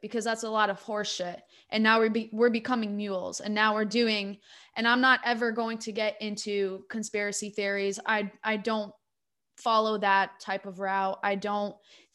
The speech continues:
think, again, I don't think that covid is fake. That is not what I'm saying. It is a virus. It is out there, but we have had viruses in the past. And these viruses, for example, sars covid, so not covid two that's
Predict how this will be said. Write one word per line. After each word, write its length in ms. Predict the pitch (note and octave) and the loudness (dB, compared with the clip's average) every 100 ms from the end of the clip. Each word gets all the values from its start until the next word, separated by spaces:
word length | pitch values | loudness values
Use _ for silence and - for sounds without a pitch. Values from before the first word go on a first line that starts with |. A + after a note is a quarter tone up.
| - | 0
think, 240 | A#3 A3 - | 2 2 0
again, 360 | A3 B3+ A#3+ G#3+ | 4 6 6 2
I 80 | |
don't 320 | G3 B3 A3+ A3+ | 2 4 2 2
think 180 | B3+ B3 | 0 2
that 180 | G#3+ - | -2 -2
covid 280 | B3 G#3+ | -4 -2
is 120 | G3 G3 | -6 -6
fake. 320 | A3+ G#3 - | -2 -2 0
That 140 | G#3 | -2
is 240 | G#3 G3 G#3 | 0 -6 -8
not 440 | G3+ G#3 A3+ A#3+ | -8 -2 0 0
what 120 | A3 G#3 | -2 -2
I'm 220 | G3 G3 | -4 -4
saying. 460 | - A3 G3 F#3 - | -2 0 -2 -6 -4
It 80 | |
is 140 | A3+ A#3+ | -2 -2
a 60 | G#3+ | 2
virus. 500 | G#3+ A#3 G3 F3 F#3+ | 4 4 2 -4 -4
It 120 | G#3+ | -2
is 120 | G#3 - | 0 2
out 260 | G#3+ A3+ | 2 2
there, 300 | G3+ F3+ F#3+ _ _ _ | 0 -2 -6 _ _ _
but 140 | A#3 G#3+ | -2 0
we 120 | C#4 | 0
have 240 | C4 B3+ | 2 0
had 360 | - B3+ B3+ G3 | 0 2 4 4
viruses 500 | G#3+ A3 A3 G#3+ F#3+ | 0 0 -2 -6 -6
in 100 | G3+ | -6
the 80 | F#3 | -6
past. 640 | - A3 E3 - - - _ _ _ _ | 0 2 2 -4 -8 -10 _ _ _ _
And 500 | G#3+ G#3+ G3+ G3 F#3+ - _ _ _ _ _ _ _ _ _ | 4 4 4 0 -6 -10 _ _ _ _ _ _ _ _ _
these 300 | B3+ A#3 B3+ | -2 2 4
viruses, 640 | G#3+ A#3 B3+ B3+ A#3+ A3+ - - | 6 8 8 10 8 6 0 2
for 140 | A3+ | 2
example, 420 | A3 G#3+ A3 A3 | 4 4 4 4
sars 480 | G3 - A3 A3+ A3+ | 2 6 8 8 6
covid, 460 | - A3+ G#3 F#3 F3 | 2 4 4 4 2
so 160 | G#3+ | 2
not 240 | G#3+ A3 - | 6 4 6
covid 360 | B3+ A#3+ G#3+ - | 6 8 6 2
two 340 | - C4+ G#3+ | 2 2 6
that's 360 | G3+ G3 G3 | 6 6 4